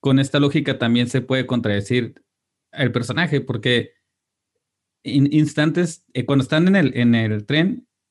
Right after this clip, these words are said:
le pregunta a la morra y le hace énfasis en, "Oye, somos amigos, ¿no?" Y el vato le dice, "Simón".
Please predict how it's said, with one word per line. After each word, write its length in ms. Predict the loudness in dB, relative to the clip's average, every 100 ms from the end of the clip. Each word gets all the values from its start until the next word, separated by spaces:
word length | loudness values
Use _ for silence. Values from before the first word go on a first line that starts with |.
| -6
le 140 | -4
pregunta 320 | 0 0 2 2
a 20 |
la 80 | 2
morra 540 | 2 2 0 -2 -6 -2
y 140 | 0
le 180 | 2 0
hace 240 | 0 0 2
énfasis 420 | 2 0 -2 -4
en, 100 | -4
"Oye, 220 | 0 0
somos 320 | 0 0 0 0
amigos, 300 | 0 0 0
¿no?" 220 | -2 -4 _ _ -4
Y 80 | -2
el 60 |
vato 200 | 0 0
le 80 | -2
dice, 140 | -2
"Simón". 460 | -4 -2 0 -2